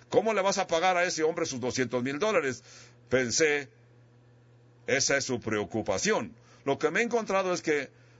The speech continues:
tus preocupaciones se las puedes dejar a alguien más y que él se preocupe por ti.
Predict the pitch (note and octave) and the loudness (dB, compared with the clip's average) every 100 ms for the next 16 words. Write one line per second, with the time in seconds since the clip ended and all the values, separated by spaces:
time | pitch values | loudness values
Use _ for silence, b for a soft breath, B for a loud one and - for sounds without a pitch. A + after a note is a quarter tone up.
0 | b C#3 C3+ - B2+ B2+ A#2 A#2 A#2 G#2 | b -4 -4 -2 0 2 0 -2 -2 0
1 | A2 G#2 G#2+ F#3 B3 B3 B3 A#3 - - | 0 0 0 2 2 2 0 -2 -6 -14
2 | - _ _ - B2+ B2+ A2+ C#3+ E3+ E3+ | -20 _ _ -6 0 0 2 4 4 4
3 | E3 - b b b b _ _ _ - | -2 -4 b b b b _ _ _ -4
4 | B2 B2 C#3+ C#3 D3+ B2 A#2 G3+ G#3+ - | 0 2 2 2 0 -2 0 0 0 -4
5 | - B B A#2+ A#2 E3+ E3 D#3 C3 A#2 | -16 B B -2 2 0 2 0 0 -4
6 | B2 C3+ C#3 A#2 G#2 - G#2+ F#2 | -4 -2 -2 0 -2 0 -2 -2